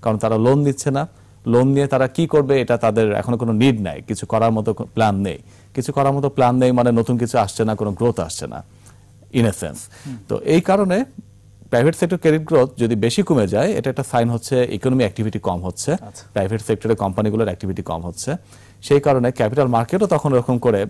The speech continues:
Speaker 1: ভালো পারফর্ম করার চান্স কমে যায় কোম্পানিগুলোর।
Speaker 2: আচ্ছা,
Speaker 1: তো
Speaker 2: আচ্ছা।
Speaker 1: যেটা আমরা গত বছরও দেখেছি।
Speaker 2: হুম, হুম, হুম।
Speaker 1: আমি আশা করছি এই বছর প্রাইভেট সেক্টর ক্রেডিট গ্রোথ একটা ভালো, আহ, মানে সুন্দর একটা নাম্বার
Speaker 2: পর্যায়ে
Speaker 1: আমরা
Speaker 2: যাবে।
Speaker 1: দেখতে পারবো,
Speaker 2: মানে
Speaker 1: যেটা
Speaker 2: আপনার ইলেকশন, নতুন
Speaker 1: রাইট।
Speaker 2: বছরে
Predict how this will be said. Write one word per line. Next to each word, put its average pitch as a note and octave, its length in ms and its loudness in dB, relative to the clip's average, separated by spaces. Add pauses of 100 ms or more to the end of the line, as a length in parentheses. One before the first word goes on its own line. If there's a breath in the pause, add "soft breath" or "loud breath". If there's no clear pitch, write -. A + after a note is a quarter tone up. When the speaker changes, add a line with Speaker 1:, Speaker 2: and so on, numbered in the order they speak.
(140)
Speaker 1:
ভালো A2+ 220 2
পারফর্ম A2 360 2
করার A#2+ 200 2
চান্স F#2+ 220 -2
কমে F#2+ 240 -4
যায় D2+ 180 -10
কোম্পানিগুলোর। C#2 540 -14
Speaker 2:
আচ্ছা, - 640 -20
Speaker 1:
তো F#2+ 140 -2
Speaker 2:
আচ্ছা। F2 120 -6
Speaker 1:
যেটা G#2+ 160 0
আমরা G#2+ 140 0
গত G2 200 -2
বছরও G2+ 340 -2
দেখেছি। G#2+ 340 -4
Speaker 2:
হুম, D3 120 -6
হুম, B2+ 180 -8
হুম। G#2 120 -12
Speaker 1:
আমি A#2+ 200 -4
আশা E3+ 200 0
করছি E3 240 0
এই D#3+ 60 2
বছর D#3 380 2 (380 loud breath)
প্রাইভেট A#2+ 280 0
সেক্টর B2+ 260 -2
ক্রেডিট B2 260 0
গ্রোথ B2 180 0
একটা G#2+ 320 0
ভালো, G#2+ 500 0
আহ, G1+ 600 -6
মানে F2 280 -6 (180)
সুন্দর A2+ 340 0
একটা G2 180 -2
নাম্বার G2+ 360 -4
Speaker 2:
পর্যায়ে F#2+ 180 -2
Speaker 1:
আমরা G2 120 -4
Speaker 2:
যাবে। F#2 100 -6
Speaker 1:
দেখতে G2+ 140 -6
পারবো, F#2+ 260 -4
Speaker 2:
মানে - 580 -14
Speaker 1:
যেটা - 180 -8
Speaker 2:
আপনার A3 120 -6
ইলেকশন, A2 340 -10
নতুন G#2 260 -8
Speaker 1:
রাইট। G2+ 140 -4
Speaker 2:
বছরে G#2 440 -10